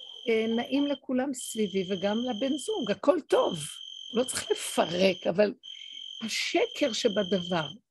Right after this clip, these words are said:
זה מה שהדרך מפרקת. בואו ניקח הלאה.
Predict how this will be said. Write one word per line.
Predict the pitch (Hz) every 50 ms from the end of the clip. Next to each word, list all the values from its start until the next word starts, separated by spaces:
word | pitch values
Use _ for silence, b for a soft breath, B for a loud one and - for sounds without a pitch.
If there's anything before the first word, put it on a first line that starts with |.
| _ -
זה | 160 202 233
מה | 220 254
שהדרך | - - 240 208 170 208 208 208 214 - -
מפרקת. | 214 185 - - 196 156 170 - - - 170 - - B B B B B B B B -
בואו | - 220 247
ניקח | 262 285 - - 269 254 - - 240
הלאה. | 220 226 214 190 165